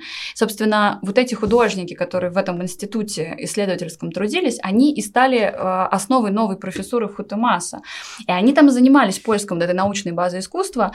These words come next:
но, э, Кандинский это предлагает, но у Кандинского все-таки, наверное, это были более художественные, более абстрактные какие-то вещи, потому что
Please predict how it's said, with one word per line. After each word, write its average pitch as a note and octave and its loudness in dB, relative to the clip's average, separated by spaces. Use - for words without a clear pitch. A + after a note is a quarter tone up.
но, A3 6
э, F#3+ 6
Кандинский A#3 4
это A3 0
предлагает, F#3 0
но G3+ 2
у G3 -2
Кандинского G#3+ 4
все-таки, G#3 -4
наверное, F#3 -2
это F3+ -10
были F#3+ -2
более F#3 2
художественные, F#3 -2
более F3 0
абстрактные F3+ 2
какие-то - -14
вещи, E4+ 0
потому F#3+ -4
что G3 -4